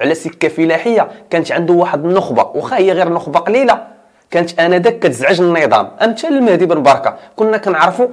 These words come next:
القصه ديال المهدي بن بركه، دابا غادي تكون بدات كتتضح لك الصوره علاش المغرب اختار الفلاحه وما اختارش الصناعه. حيت الفلاح مسكين غادي نبقى نقولها ونعاودها لك في هذه الحلقه بزاف ديال المرات حتى تدخل لك في راسك.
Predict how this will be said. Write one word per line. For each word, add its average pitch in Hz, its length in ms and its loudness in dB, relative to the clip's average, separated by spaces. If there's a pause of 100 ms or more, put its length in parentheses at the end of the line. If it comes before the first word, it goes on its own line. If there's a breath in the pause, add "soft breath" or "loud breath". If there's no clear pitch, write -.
(160 loud breath)
القصه 196 360 -2
ديال 190 180 2
المهدي 175 280 0
بن 160 180 0
بركه، 135 320 2 (260 loud breath)
دابا 175 240 0
غادي 180 220 0
تكون 180 260 -2
بدات 196 260 0
كتتضح 180 520 -2
لك 202 120 0
الصوره - 500 0 (320)
علاش 170 240 -2
المغرب 165 320 2
اختار 226 400 0 (320 loud breath)
الفلاحه 185 480 0
وما 196 100 2
اختارش - 460 0 (180)
الصناعه. 190 600 4
حيت 175 240 -2
الفلاح 180 460 2
مسكين 202 600 -2
غادي 165 200 2
نبقى 170 220 -2
نقولها 170 300 2
ونعاودها 165 440 2
لك 165 100 -2
في - 80 -2
هذه 151 80 0
الحلقه 160 300 -2
بزاف 156 360 -2
ديال 165 160 -2
المرات 170 400 0
حتى - 180 -2
تدخل 170 300 0
لك 165 120 -4
في 151 80 0
راسك. 139 260 2